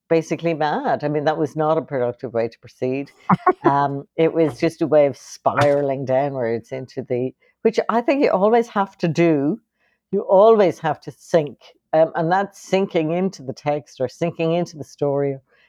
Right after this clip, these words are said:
Speaker 1: sinking into the difficulty of what you're writing about,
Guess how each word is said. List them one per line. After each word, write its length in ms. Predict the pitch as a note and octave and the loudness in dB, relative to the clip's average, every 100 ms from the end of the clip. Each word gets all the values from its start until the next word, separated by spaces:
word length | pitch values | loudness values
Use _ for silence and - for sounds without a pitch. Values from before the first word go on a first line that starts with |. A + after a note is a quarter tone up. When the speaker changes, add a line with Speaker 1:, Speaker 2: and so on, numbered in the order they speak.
| _ | _
Speaker 1:
sinking 560 | - - F3+ - E3 - _ _ _ _ _ _ _ _ _ _ - | -6 -2 0 0 -2 -4 _ _ _ _ _ _ _ _ _ _ 2
into 360 | G#3+ G#3+ G3 | 4 6 4
the 100 | E3+ | 2
difficulty 840 | D#3+ B2 G3+ G3 F#3 - D#3 - D3+ | 2 2 4 4 2 0 0 2 0
of 140 | C#3 | 0
what 240 | - D#3+ - | 2 2 2
you're 180 | D3+ D3 | 0 2
writing 420 | D#3 D#3+ E3+ D3 | 4 2 0 -6
about, 460 | A#2+ C#3 C3+ C3+ | -4 -2 -2 -2